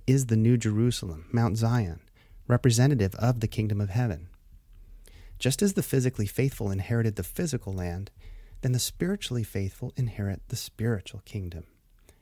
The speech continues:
This is the kingdom that was prophesied to spread to all kingdoms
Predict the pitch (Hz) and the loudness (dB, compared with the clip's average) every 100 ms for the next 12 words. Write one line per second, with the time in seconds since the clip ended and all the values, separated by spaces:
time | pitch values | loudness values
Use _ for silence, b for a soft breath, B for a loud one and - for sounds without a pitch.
0 | _ 107 123 135 160 175 - 135 131 110 | _ 0 2 2 0 -2 -2 0 2 0
1 | 101 85 110 107 113 - - 127 131 131 | -2 -6 -4 -2 -2 -6 -4 -4 -2 -4
2 | 110 101 101 - - 120 113 - - 135 | -4 -2 -2 -4 -2 -2 -2 -6 -4 -2
3 | 165 170 - 92 80 82 90 | -2 -4 -6 -6 -6 -10 -12